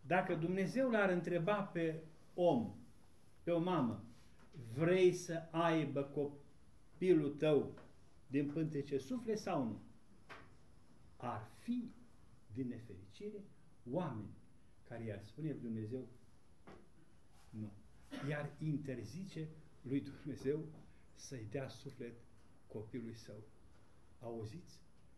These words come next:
Ce adânc al despărțirii de Dumnezeu este în inima unor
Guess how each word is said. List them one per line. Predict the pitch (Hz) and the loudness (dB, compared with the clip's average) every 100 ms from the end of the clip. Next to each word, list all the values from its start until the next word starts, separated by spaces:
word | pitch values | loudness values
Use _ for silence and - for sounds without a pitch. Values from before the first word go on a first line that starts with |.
| - | -20
Ce | - - 190 220 202 - - - - - - - - - - - - - - - | -20 -10 -4 -4 -4 -12 -20 -20 -20 -20 -20 -20 -20 -20 -20 -20 -20 -20 -20 -10
adânc | 131 127 95 165 180 139 107 - - - - - - - - | -6 -6 -2 -2 0 -2 -4 -10 -18 -20 -20 -20 -20 -20 -14
al | 123 104 | -10 -8
despărțirii | 117 113 - - 107 - 160 135 | -8 -8 -10 -10 -10 -8 -6 -4
de | 117 | -6
Dumnezeu | 107 101 98 120 147 143 - - - - | -6 -8 -8 -8 -10 -12 -16 -20 -20 -6
este | 131 131 127 120 | -4 -4 -6 -8
în | 123 113 110 | -6 -6 -6
inima | 151 175 156 139 131 - - - - - - | -6 -4 -2 -2 -4 -10 -18 -20 -20 -20 -16
unor | - 113 104 | -6 -2 -2